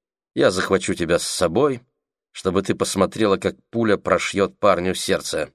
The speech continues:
Так что все в твоей власти, тебе понятно?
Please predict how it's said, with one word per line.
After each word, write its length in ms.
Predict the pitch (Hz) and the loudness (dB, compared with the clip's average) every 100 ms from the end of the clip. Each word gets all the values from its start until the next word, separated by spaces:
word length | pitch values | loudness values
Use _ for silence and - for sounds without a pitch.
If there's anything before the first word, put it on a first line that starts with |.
| _ _ _ _ _ _ _ _ _ _ _ _ | _ _ _ _ _ _ _ _ _ _ _ _
Так 180 | 85 82 | -2 -2
что 200 | - 87 | -2 -6
все 200 | - 71 | -4 -6
в 60 | - | -4
твоей 300 | 90 104 139 | 0 0 2
власти, 420 | 175 110 - - | 2 2 0 -12
тебе 240 | - 80 | -8 -4
понятно? 540 | 82 85 165 - - | -2 0 -2 -4 -14